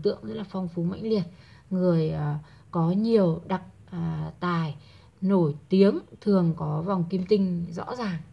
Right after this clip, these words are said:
à, như thế này. Đó. À, tiếp theo thứ ba là đường thẳng từ đường đời lên gò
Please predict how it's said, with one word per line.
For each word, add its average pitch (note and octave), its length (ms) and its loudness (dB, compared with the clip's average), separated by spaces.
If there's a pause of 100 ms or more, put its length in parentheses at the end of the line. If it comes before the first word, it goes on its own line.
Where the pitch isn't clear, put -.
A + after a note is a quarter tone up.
(120)
à, D#3 460 -8
như E3 120 -4
thế E3+ 60 -4
này. F3 160 -2 (560)
Đó. D#3 240 -4 (760)
À, F3+ 200 -4
tiếp C4+ 240 -2
theo A#3+ 320 0
thứ A3+ 100 -2
ba A3+ 340 2
là F3+ 340 2
đường F#3 320 2
thẳng F3 260 -4 (500)
từ G3+ 140 6
đường F#3+ 280 6
đời F#3 340 6
lên G3+ 320 4
gò E3 520 2